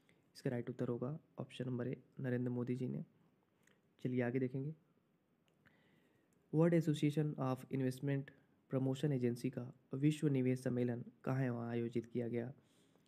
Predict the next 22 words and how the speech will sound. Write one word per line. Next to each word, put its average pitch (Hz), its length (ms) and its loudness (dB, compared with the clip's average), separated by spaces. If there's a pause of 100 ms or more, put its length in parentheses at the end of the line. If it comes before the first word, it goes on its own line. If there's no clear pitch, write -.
(180)
Question 135 260 0
number 123 200 -4
सिक्सटी 127 300 -6
टू, 131 160 -2 (720)
इसका - 160 -8
right 127 200 -2
उत्तर 123 180 -2
हो 123 100 0
जाएगा 120 260 -2
option - 240 -10
number 120 200 -2
सी, 131 280 -4 (220)
नई 123 200 0
दिल्ली। 123 340 -2 (960)
चलिए 123 180 0
आगे 120 180 -2
देखेंगे। 131 360 -2 (1400)
सिक्सटी 151 200 -2
थ्री, 151 260 4 (220)
Climate 170 440 2
Change 147 280 0
for 135 180 -2